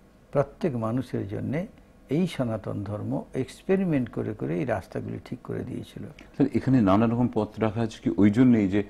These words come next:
Speaker 2: কোনো পথ, যে পথে তোমার আনকমফোর্টেবল লাগবে সে পথটা যাওয়ার দরকার নেই, তোমার
Speaker 1: হ্যাঁ,
Speaker 2: চয়েসেস
Speaker 1: হ্যাঁ,
Speaker 2: আর ওয়াইড
Speaker 1: তোমার
Speaker 2: ওপেন।
Speaker 1: ওয়াইড ওপেন, কিন্তু বলছেন একটাতে শুরু করেছে যখন নিষ্ঠার সঙ্গে সেটা লেগে থাকো।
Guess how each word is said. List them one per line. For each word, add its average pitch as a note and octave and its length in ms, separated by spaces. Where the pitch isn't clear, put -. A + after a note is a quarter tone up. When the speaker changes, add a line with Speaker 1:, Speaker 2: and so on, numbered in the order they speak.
Speaker 2:
কোনো B2+ 240
পথ, C3+ 80
যে G2+ 160
পথে B2 260
তোমার C3 220
আনকমফোর্টেবল C3+ 680
লাগবে C3 240
সে B2 120
পথটা B2 320
যাওয়ার A2+ 220
দরকার F2+ 300
নেই, C#2 260
তোমার - 160
Speaker 1:
হ্যাঁ, G#3+ 100
Speaker 2:
চয়েসেস G#3+ 280
Speaker 1:
হ্যাঁ, G3 160
Speaker 2:
আর A#2+ 80
ওয়াইড F#2+ 160
Speaker 1:
তোমার - 140
Speaker 2:
ওপেন। C#2+ 340
Speaker 1:
ওয়াইড F3 400
ওপেন, D#3+ 600
কিন্তু D#3+ 560
বলছেন C3+ 360
একটাতে C3+ 580
শুরু D3 200
করেছে D3+ 400
যখন C#3 280
নিষ্ঠার B2+ 560
সঙ্গে B2 260
সেটা A2+ 240
লেগে A2+ 260
থাকো। A2 300